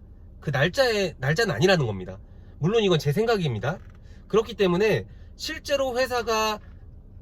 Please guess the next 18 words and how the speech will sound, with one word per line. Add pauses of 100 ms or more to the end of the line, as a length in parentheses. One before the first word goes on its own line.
(760)
유-,
유상증자
성공을
위해서 (100)
주가를
컨트롤
해야
된다고
한다면은 (680)
굳이
지금
미리
힘을
뺄
필요는
없는
거죠.
그리고